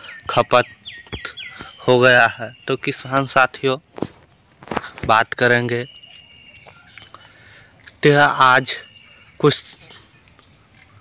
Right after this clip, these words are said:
दिन पहले जो चालीस से पैंतालीस सौ के प्रति क्विंटल बिक रही है, तो आज किसान साथियों कुछ नरमी दिखाई दे रहा है। जिसके आवक के बारे में बात कर ले, तो आवक मंडी में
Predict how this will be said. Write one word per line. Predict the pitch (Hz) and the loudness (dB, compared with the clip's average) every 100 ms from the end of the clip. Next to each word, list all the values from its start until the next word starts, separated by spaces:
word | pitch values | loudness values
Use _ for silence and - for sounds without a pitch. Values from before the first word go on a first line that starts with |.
| - | -4
दिन | 131 139 | 2 2
पहले | 131 135 127 127 131 | 2 4 4 4 2
जो | 127 127 - - | 0 -2 -8 -4
चालीस | 117 107 120 - | 0 0 -2 -4
से | - | -6
पैंतालीस | 123 120 110 113 117 117 | -4 -6 -2 0 0 -6
सौ | - 117 | -4 -6
के | - 120 - - - - - | -4 -10 -10 -20 -18 -18 -6
प्रति | - 110 107 - | 0 2 2 0
क्विंटल | 120 - 120 120 113 | -2 -2 -2 -2 -2
बिक | 117 113 - | -4 -4 -2
रही | 120 113 | 0 2
है, | 120 | 0
तो | - 139 | 0 2
आज | 127 123 - | 2 2 -2
किसान | 131 - 123 123 | -4 0 2 0
साथियों | 120 123 - - 127 | 0 -2 -2 -4 -4
कुछ | - 127 - - - - - - 117 | -4 -6 -6 -12 -16 -18 -18 -10 -2
नरमी | 113 104 120 123 | 0 0 0 2
दिखाई | 127 - 113 113 | 2 2 0 0
दे | 120 123 | 0 2
रहा | 120 113 117 | 2 0 -6
है। | 131 - - - - | -8 -18 -20 -18 -8
जिसके | 127 131 - 139 139 139 - - - - - | -2 -2 0 0 0 -2 -16 -18 -16 -8 0
आवक | 110 117 127 - - - - - - - - | 2 4 2 0 -8 -14 -20 -14 -10 -4 2
के | |
बारे | 127 110 117 | 4 4 2
में | 127 123 | 0 0
बात | 117 117 - | 2 2 0
कर | - 117 | -6 -2
ले, | 123 | -2
तो | 120 - | -4 -4
आवक | 117 104 107 113 127 | 2 2 2 0 0
मंडी | 117 117 120 | -2 0 -2
में | 120 | -2